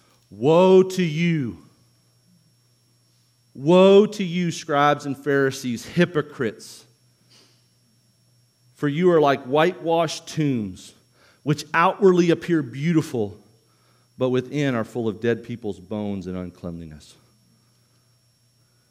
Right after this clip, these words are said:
Whew. Man, the air's thick. This is hard stuff.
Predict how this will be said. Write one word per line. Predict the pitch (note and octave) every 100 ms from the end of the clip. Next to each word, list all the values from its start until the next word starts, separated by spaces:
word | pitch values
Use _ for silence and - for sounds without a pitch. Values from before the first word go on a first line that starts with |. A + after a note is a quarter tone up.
| _ _ _ _
Whew. | - - - - - - _ _ _ _ _ _ _ _ _ _ _ _ _ _ _ _ _ _ _ _
Man, | G#2 G#2
the | F#2
air's | A2 G2
thick. | - C3+ C3 - _ _ _ _ _ _ _ _ _ _ _ _ _ _ _ _ _ _ _ _ _ _ _ _ _
This | -
is | C#3
hard | - C3 A#2
stuff. | - B2 A#2